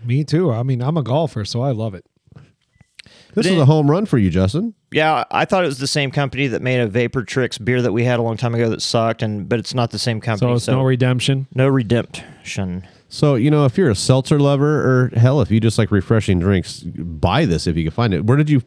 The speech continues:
Speaker 2: get this at?
Speaker 3: At, uh, Dwayne's Honey Shack, the Corey's.
Speaker 1: I know why I like, 'cause, you know, I love lemonade. I'm not big on lime, but lemonade I like, and this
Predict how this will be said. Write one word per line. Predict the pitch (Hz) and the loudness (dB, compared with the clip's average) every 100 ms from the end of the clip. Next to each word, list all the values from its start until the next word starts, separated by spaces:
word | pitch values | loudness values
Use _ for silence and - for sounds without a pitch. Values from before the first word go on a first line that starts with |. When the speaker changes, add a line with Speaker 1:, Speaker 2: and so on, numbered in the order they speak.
| - | -2
Speaker 2:
get | 156 - | -2 -2
this | 80 | -2
at? | 71 - - _ _ | -4 -6 -16 _ _
Speaker 3:
At, | 139 127 | -2 0
uh, | 131 123 107 98 - | 0 2 0 -2 -4
Dwayne's | 127 131 120 95 | -2 0 -2 -4
Honey | 120 127 120 | -4 -2 -2
Shack, | 127 127 131 - - _ _ _ _ - | 0 0 -2 -10 -20 _ _ _ _ -6
the | 120 117 107 92 87 _ _ _ _ _ _ | -2 0 0 -2 -10 _ _ _ _ _ _
Corey's. | - 139 123 131 123 - _ - | -4 0 0 0 -2 -8 _ -6
Speaker 1:
I | 143 | -4
know | 190 202 | -2 0
why | 131 110 | 0 0
I | 104 | -2
like, | 98 - 127 | -4 -8 -2
'cause, | 160 | 0
you | 175 | 0
know, | 208 - | -6 -6
I | 127 | -4
love | 117 113 117 107 | -2 -2 -4 -4
lemonade. | 104 98 98 92 87 | -6 -6 -8 -10 -10
I'm | 110 | -6
not | 139 143 _ _ | -4 -6 _ _
big | 135 156 | 0 2
on | 156 135 117 | 2 0 0
lime, | 120 131 156 139 | 2 2 0 -2
but | 101 - | -6 -6
lemonade | 110 123 147 165 180 | -4 0 0 0 0
I | 170 | 0
like, | 131 127 160 - | 0 0 -2 -4
and | 98 104 | -10 -6
this | 120 - - | -8 -8 -18